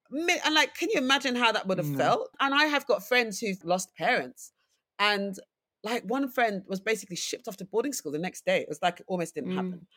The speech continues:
Speaker 2: And, like, another friend, it was like it was never talked about. And I'm telling you, later on down the line, they were really messed up.
Speaker 1: It has to come back at some point, doesn't it? I think. Well, there was a couple of things that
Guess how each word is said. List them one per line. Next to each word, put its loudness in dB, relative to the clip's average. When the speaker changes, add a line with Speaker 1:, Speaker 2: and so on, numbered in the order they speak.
Speaker 2:
And, 0
like, 4
another 4
friend, 6
it -2
was -2
like 2
it -2
was -4
never 2
talked -8
about. -6
And -4
I'm -2
telling 2
you, -2
later 2
on 2
down 4
the 0
line, 2
they 6
were 2
really 2
messed -2
up. 2
Speaker 1:
It 2
has -2
to -4
come 2
back 0
at -6
some 0
point, -6
doesn't 0
it? -2
I -4
think. 0
Well, -16
there 6
was 4
a -4
couple 2
of 0
things 2
that -2